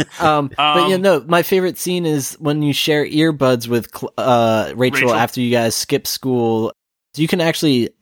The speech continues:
Speaker 2: apparently choose not to do that and miss out on one of my favorite scenes of the episode, but it's like they play some music. The soundtrack to this game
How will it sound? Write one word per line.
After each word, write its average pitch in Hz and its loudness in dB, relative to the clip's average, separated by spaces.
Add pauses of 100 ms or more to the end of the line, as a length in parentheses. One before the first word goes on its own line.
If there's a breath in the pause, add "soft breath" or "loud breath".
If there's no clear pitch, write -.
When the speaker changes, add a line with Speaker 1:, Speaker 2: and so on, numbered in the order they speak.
(100)
Speaker 2:
apparently 127 0
choose 117 -2
not 107 0
to 160 -6
do 165 0
that 165 2
and 107 0
miss 123 0
out 123 2
on 120 0
one 113 2
of 113 0
my 110 0
favorite 117 -2
scenes 117 -2
of 104 -4
the 104 2
episode, 143 0
but 120 0
it's 120 -2
like 117 2
they 127 2
play 143 2
some 131 0
music. 120 0
The 135 0
soundtrack 175 0
to 139 -10
this 127 -2
game 113 0